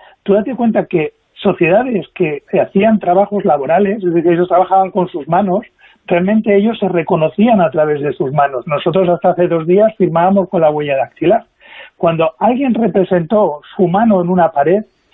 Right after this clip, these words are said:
realmente estaba dejando constancia de sí mismo. Es decir,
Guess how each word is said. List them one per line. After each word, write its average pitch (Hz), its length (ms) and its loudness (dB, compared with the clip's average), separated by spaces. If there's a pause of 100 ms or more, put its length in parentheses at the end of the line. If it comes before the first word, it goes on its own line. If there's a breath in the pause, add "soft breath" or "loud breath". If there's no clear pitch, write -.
(180)
realmente 214 400 2
estaba 202 280 4
dejando 196 360 0
constancia 190 580 -2
de 151 140 -4
sí 175 160 -2
mismo. 165 420 -2
Es 156 80 0
decir, 170 420 0